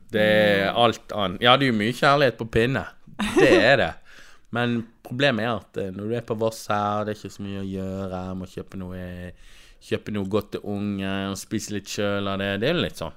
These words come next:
Speaker 1: <clears throat> Nei, det, vet du hva? Vi må bare få mer, eh, frukt i huset.
Speaker 2: Ja.
Speaker 1: Vi er
Speaker 2: Jeg
Speaker 1: litt for
Speaker 2: kjøpte
Speaker 1: dårlige på
Speaker 2: tre,
Speaker 1: epler og
Speaker 2: tre,
Speaker 1: pærer, altså.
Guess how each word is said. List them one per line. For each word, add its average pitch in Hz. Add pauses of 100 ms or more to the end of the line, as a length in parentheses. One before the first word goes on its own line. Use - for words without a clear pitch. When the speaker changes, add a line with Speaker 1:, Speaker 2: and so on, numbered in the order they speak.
Speaker 1:
<clears throat> 247
Nei, 90 (100)
det, 160
vet 175
du -
hva? 185 (420)
Vi 143
må 143
bare 143
få 139
mer, 131 (100)
eh, 90
frukt -
i 73 (100)
huset. - (600)
Speaker 2:
Ja. 175 (160)
Speaker 1:
Vi 110
er 131
Speaker 2:
Jeg 254
Speaker 1:
litt -
for -
Speaker 2:
kjøpte 277
Speaker 1:
dårlige 262
på 262
Speaker 2:
tre, 240
Speaker 1:
epler 233
og -
Speaker 2:
tre, -
Speaker 1:
pærer, 254
altså. -